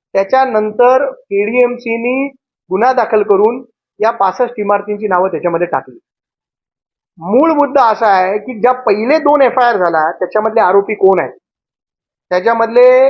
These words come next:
हे डॉक्युमेंट्स बनवणारे, खोटे कागदपत्र तयार करणारे आणि खोट्या कागदपत्रांच्या आधारावरती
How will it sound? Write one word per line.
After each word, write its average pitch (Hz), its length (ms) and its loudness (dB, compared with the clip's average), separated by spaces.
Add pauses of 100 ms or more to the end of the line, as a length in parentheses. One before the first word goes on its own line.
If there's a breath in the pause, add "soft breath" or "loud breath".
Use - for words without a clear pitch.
(420)
हे 240 160 4
डॉक्युमेंट्स 226 600 -2
बनवणारे, 208 560 2
खोटे 220 480 0
कागदपत्र 208 580 -2
तयार 208 300 0
करणारे 208 440 0 (380)
आणि 208 120 -4
खोट्या 208 680 2
कागदपत्रांच्या 214 1200 -2
आधारावरती 196 920 0